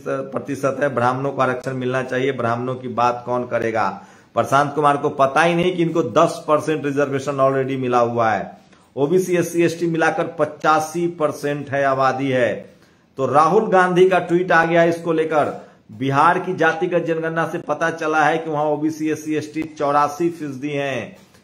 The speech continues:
एक परसेंट घटा दिए हैं साहब। केंद्र सरकार के नब्बे सचिवों में सिर्फ तीन ओबीसी हैं। जो भारत का मात्र पांच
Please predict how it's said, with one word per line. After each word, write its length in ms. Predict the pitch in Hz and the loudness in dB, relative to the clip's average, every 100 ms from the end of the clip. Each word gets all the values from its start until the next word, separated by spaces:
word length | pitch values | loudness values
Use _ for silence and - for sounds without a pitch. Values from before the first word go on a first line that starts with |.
| _ | _
एक 200 | 131 135 | -4 0
परसेंट 320 | 147 156 147 | 0 0 -2
घटा 280 | 123 127 147 | -2 4 2
दिए 220 | 143 127 | 2 0
हैं 80 | 117 | -2
साहब। 480 | 107 98 87 - - _ _ _ _ _ _ _ _ _ | 0 -2 -2 -6 -16 _ _ _ _ _ _ _ _ _
केंद्र 180 | 147 160 | 0 2
सरकार 440 | 160 151 151 151 | 2 2 2 2
के 100 | 156 | 2
नब्बे 400 | 139 139 165 208 | 2 2 2 2
सचिवों 560 | 196 190 - 170 170 180 | 2 0 0 0 2 2
में 120 | 170 | 0
सिर्फ 180 | 170 170 | 0 -4
तीन 280 | 175 180 175 | 0 0 2
ओबीसी 420 | 165 165 156 151 | 2 0 -2 -4
हैं। 480 | 135 151 151 147 - _ _ - | -2 0 0 -2 -14 _ _ -2
जो 120 | 127 | 0
भारत 380 | 107 127 156 - | 4 4 4 2
का 100 | 151 | 2
मात्र 300 | 147 147 147 | 4 4 2
पांच 380 | - - 165 175 | -4 2 4 2